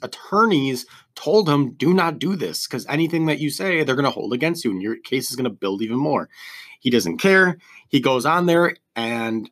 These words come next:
the news anchor talks about how Joe had an answer for everything. He talks about how this Thanksgiving dinner he does every year, the last one, he did it as a fundraiser to basically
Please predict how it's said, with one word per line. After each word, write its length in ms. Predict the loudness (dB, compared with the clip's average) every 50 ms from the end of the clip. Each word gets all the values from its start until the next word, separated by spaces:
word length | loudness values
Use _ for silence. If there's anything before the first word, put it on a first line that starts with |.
| _ _
the 140 | -6 -2
news 280 | 2 4 4 6 6 6
anchor 320 | 4 4 2 2 0 -2
talks 280 | 0 2 0 0 0 0
about 180 | 0 0 2 2
how 240 | 2 2 2 0
Joe 220 | -2 -2 -2 0 0
had 140 | 0 -2 -4
an 100 | -4 -6
answer 380 | -6 -6 -6 -4 -4 -4 -4 -2
for 180 | -2 -4 -2
everything. 640 | -2 -2 -2 -2 -2 -4 -6 -6 -10 -12 -14 -14 -16 -20 _ _ _ -20 -20 -20 -20 _ _ _
He 160 | -12 -12 -4
talks 240 | -2 0 0 0 0
about 260 | 0 2 2 2 2
how 460 | 2 2 4 4 4 4 4 2 0 -2 -6 -8
this 260 | -6 -4 -4 -4 -4
Thanksgiving 600 | -4 -4 -4 -4 -4 -2 -2 -2 0 -2 -2 -2
dinner 260 | -2 -2 -2 -4 -4
he 120 | -4 -4
does 260 | -4 -2 -2 -2 -2 -4
every 320 | -6 -6 -4 -4 -4 -2
year, 380 | -2 0 2 4 2 2 0 -4 _ _ _ _ _ _
the 80 | -2 -2
last 460 | 0 0 2 2 2 0 0 0 0
one, 340 | 2 4 4 4 2 0 -2 -6 _
he 200 | _ -12 -12 -8 -2 0
did 140 | 2 2
it 160 | 4 2 0 -2
as 240 | -2 -4 -4 -4 -4 -6
a 100 | -6 -8
fundraiser 600 | -8 -6 -4 -2 0 0 2 2 0 0 0 -2 -2
to 80 | -2
basically 680 | 0 0 0 0 0 -4 -6 -4 -2 0 0 0 -2